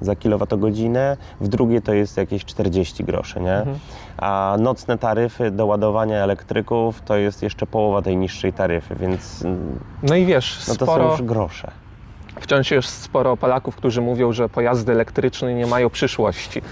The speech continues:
Speaker 1: Może w
Speaker 2: E,
Speaker 1: Polsce <laughs>
Speaker 2: no,
Speaker 1: na razie.
Speaker 2: a, ale ja się nie dziwię takim opiniom, skoro u nas, e, koszty, e, zakupu elektryka czy utrzymania takiego elektryka są wielokrotnie wyższe, jak Konrad
Speaker 1: Ten
Speaker 2: wspomniał.
Speaker 1: sam, y, liczyłem to samo auto,
Speaker 2: Niż w
Speaker 1: pamiętam
Speaker 2: Chinach.
Speaker 1: już teraz.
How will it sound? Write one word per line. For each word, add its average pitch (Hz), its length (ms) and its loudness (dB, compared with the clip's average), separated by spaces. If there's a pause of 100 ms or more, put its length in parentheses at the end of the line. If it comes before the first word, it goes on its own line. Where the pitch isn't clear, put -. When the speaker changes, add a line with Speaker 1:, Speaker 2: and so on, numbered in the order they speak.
(300)
Speaker 1:
Może 117 200 4
w 127 40 4
Speaker 2:
E, 120 80 4
Speaker 1:
Polsce 143 560 2
<laughs> 127 100 0
Speaker 2:
no, 139 140 2
Speaker 1:
na 120 100 2
razie. 110 360 0 (260)
Speaker 2:
a, 131 100 -2
ale 135 200 4
ja 139 100 4
się 151 160 0
nie 175 160 4
dziwię 202 300 4
takim 156 220 -2
opiniom, 143 400 0
skoro 139 640 4
u 143 80 2
nas, 143 340 -2
e, 156 40 0 (560)
koszty, 127 580 0 (960)
e, 107 40 4
zakupu 135 480 2
elektryka 135 480 2
czy - 140 -4
utrzymania 127 520 0
takiego 127 420 2
elektryka 127 460 0
są 139 240 2 (320)
wielokrotnie 156 680 2
wyższe, 156 360 0
jak 110 160 2
Konrad 113 380 0
Speaker 1:
Ten 139 200 4
Speaker 2:
wspomniał. 104 220 2 (100)
Speaker 1:
sam, 127 240 2
y, 104 420 0
liczyłem 123 400 2
to 139 140 -2
samo 127 360 0
auto, 107 240 2
Speaker 2:
Niż - 140 2
w - 20 4
Speaker 1:
pamiętam 104 200 2
Speaker 2:
Chinach. 98 160 0
Speaker 1:
już 92 140 -4
teraz. 101 400 0